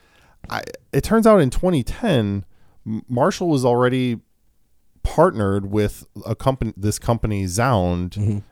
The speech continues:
Speaker 1: in Sweden. And you know all those, like, Marshall headphone, the amp looking things
Speaker 2: Yeah,
Speaker 1: that
Speaker 2: like
Speaker 1: were
Speaker 2: the Bluetooth stuff and, like,
Speaker 1: Yeah,
Speaker 2: that
Speaker 1: where
Speaker 2: kinda
Speaker 1: they
Speaker 2: stuff?
Speaker 1: look like the spe-, like the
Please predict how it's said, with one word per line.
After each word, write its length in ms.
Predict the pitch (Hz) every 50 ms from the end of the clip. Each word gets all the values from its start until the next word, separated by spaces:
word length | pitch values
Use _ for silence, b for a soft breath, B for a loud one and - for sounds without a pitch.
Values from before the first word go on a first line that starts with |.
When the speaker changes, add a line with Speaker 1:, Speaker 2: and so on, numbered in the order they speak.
| - -
Speaker 1:
in 160 | 107 107 107
Sweden. 340 | - - 143 143 139 127 -
And 100 | - 123
you 60 | 139
know 120 | 160 185
all 140 | 196 196 196
those, 260 | 185 180 175 165 143
like, 320 | 143 131 117 104 - - - b b b b b b b
Marshall 480 | 113 113 117 127 - - 123 95 90
headphone, 960 | - - 117 117 120 117 - - 120 117 113 113 113 113 113 113 110 107 - - - _ - _ - - _ - _ _ - - _ _ _ _ -
the 140 | 107 113 117 - -
amp 220 | 117 117 123 120 -
looking 260 | 127 120 - 123 120
things 460 | - 131 127 127 127 123 127 131 127
Speaker 2:
Yeah, 140 | 233 262 202
Speaker 1:
that 40 | 151 139
Speaker 2:
like 80 | 135 - -
Speaker 1:
were 60 | 139
Speaker 2:
the 20 |
Bluetooth 400 | 117 139 139 139 - - 147 135
stuff 480 | - - - 135 131 131 135 131 - -
and, 100 | 117 113
like, 120 | 110 107 -
Speaker 1:
Yeah, 100 | 226 156
Speaker 2:
that 60 | 127
Speaker 1:
where 120 | 131 135 135
Speaker 2:
kinda 100 | 131 135
Speaker 1:
they 20 |
Speaker 2:
stuff? 60 | 135 135
Speaker 1:
look 140 | 139 -
like 160 | 147 139 117 -
the 80 | 110
spe-, 320 | - - - - 76 - -
like 160 | 113 107 -
the 240 | - 104 98 98